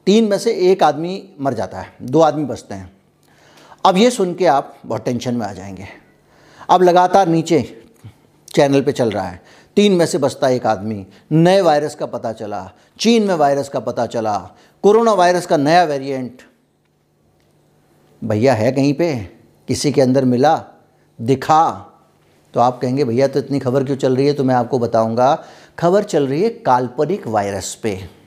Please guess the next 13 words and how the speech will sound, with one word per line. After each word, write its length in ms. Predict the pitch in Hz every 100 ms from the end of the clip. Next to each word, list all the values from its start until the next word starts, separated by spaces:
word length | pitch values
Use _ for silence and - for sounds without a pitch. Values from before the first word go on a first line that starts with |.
| _ _ _ _ _ - - - _
कोरोना 400 | 180 185 214 254
वायरस 420 | 233 185 185 185 -
का 540 | 180 185 202 190 -
एक 480 | 190 202 233 226 -
ऐसा 420 | - 185 185 226 220
नए, 400 | 165 151 196 156
जो 360 | 135 196 196
ह्यूमन 400 | 123 135 180 226
वायरस 400 | 175 160 156 156
है 220 | 139 160 -
उससे 480 | 165 165 - 214
मिलता 480 | 208 170 170 165 208
जुलता 640 | 190 180 160 165 139 127